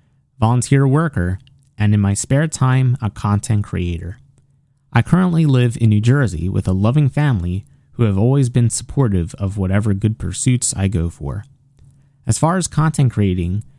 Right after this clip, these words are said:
you might have known me already from my YouTube and Twitch videos and live streams, The Hangout Hut, where we spread the goodness of gaming and art with everyone,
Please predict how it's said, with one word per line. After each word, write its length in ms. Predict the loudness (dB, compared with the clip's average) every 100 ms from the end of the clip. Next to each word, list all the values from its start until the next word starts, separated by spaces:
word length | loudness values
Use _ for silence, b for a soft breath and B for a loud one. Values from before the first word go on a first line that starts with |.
| b
you 140 | 0 2
might 240 | 2 2
have 180 | 2 4
known 240 | 4 4
me 100 | 2
already 440 | 2 2 2 2 0
from 180 | 2
my 160 | 2 4
YouTube 540 | 4 2 2 0 2
and 180 | 2 0
Twitch 300 | 0 -2 0
videos 580 | 0 2 2 0 -2 0
and 180 | 0 2
live 240 | 2 0
streams, 600 | -2 -8 -6 -6 -8 -10 b b b
The 100 | 0
Hangout 420 | 2 2 0 -2
Hut, 220 | -6 -8 -8 _ _ _ _ -6
where 140 | 0 2
we 100 | 0
spread 340 | -2 0 0
the 80 | 0
goodness 420 | 2 2 2 0
of 160 | -2 0
gaming 520 | 2 4 2 0 -4 b b
and 260 | 0 2 2
art 340 | 0 -2 -2 -2
with 200 | -2 0
everyone, 600 | -2 0 -2 -4 -10